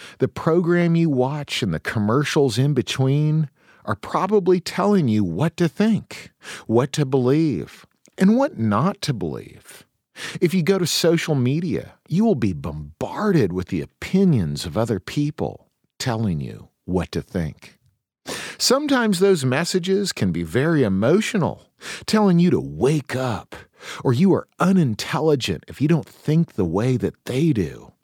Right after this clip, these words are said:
But true intelligence is the ability to think for yourself to come up with your own ideas. The messages of the world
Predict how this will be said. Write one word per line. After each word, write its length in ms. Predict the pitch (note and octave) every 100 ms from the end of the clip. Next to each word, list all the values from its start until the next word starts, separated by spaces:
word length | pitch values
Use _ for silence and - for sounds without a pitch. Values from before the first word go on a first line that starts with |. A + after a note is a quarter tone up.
| _ - - - -
But 180 | C3+ E3+
true 560 | - - F#3 G3 B3 A3
intelligence 1000 | A2+ - D3 C#3+ F3 G3+ A3 A3 - - _
is 160 | C3+ A#2+
the 140 | D3
ability 480 | A#2+ D3+ D#3 D3 C3
to 100 | F2
think 400 | - - E3+ D#3
for 140 | -
yourself 800 | B2+ F3 - - C#3+ F#3+ - - _ _ - -
to 100 | -
come 300 | - - F#3+
up 160 | F3+ -
with 120 | C#3
your 180 | D#3 -
own 340 | C3+ E3 G#3 G#3+
ideas. 920 | F2+ D2+ D2+ C2 A#1 - - - - - - - -
The 100 | D3
messages 800 | D3 C#3+ E3 F#3+ G#3 F3 G3 G3
of 140 | E3 A2
the 100 | A2+
world 600 | G#2 A#2 D3+ E3 F#3 F3+